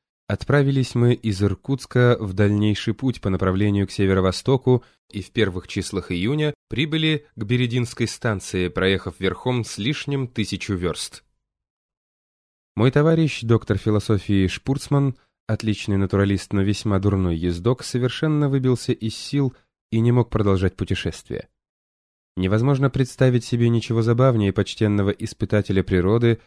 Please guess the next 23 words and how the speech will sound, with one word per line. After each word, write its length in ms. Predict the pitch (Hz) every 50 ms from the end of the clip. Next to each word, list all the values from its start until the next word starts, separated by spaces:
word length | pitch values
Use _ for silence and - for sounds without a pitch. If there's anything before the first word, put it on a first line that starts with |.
| _ _ _ _
согнутого 640 | - - - 113 110 110 110 101 - 107 98 101 104
дугой 400 | 92 98 92 90 98 107 123 113
на 140 | 101 95 85
тощей 340 | - 92 87 - - -
лошади 400 | 87 85 98 110 - - 107 104
и 180 | 107 104 - 101
увешанного 640 | 101 95 90 92 92 - - 98 95 95 95 92 92
со 140 | - - 90
всех 220 | - - 92 -
сторон 340 | - - 95 92 92 90 92
ружьями, 460 | 90 95 104 107 110 113 110 110 110
пистолетами, 720 | - 107 95 - - 90 82 78 80 98 - 113 107 101
барометрами, 640 | 92 98 87 82 87 87 92 98 - 107 101 98 92
термометрами, 800 | - - 90 90 87 85 90 101 101 - 101 104 101 101 104 - _ _ _ _
змеиными 540 | - 92 92 107 113 120 113 107 101 98 92
кожами, 480 | 90 - - 95 104 117 113 117 107 104
бобровыми 540 | 92 101 95 98 98 95 87 90 87 87
хвостами, 580 | 82 - 90 87 82 - - - 98 107 113 110
набитыми 460 | 98 95 98 95 98 92 - 90 87
соломою 560 | 82 - - 85 78 90 95 92 92 90 87
сусликами 760 | - - - 117 127 - - 123 117 - 120 117 117 113 107 - _ _ _ _ _ _ -
и 80 | 120
птицами, 720 | 110 - - - 143 139 - - - 104 95 92 90 85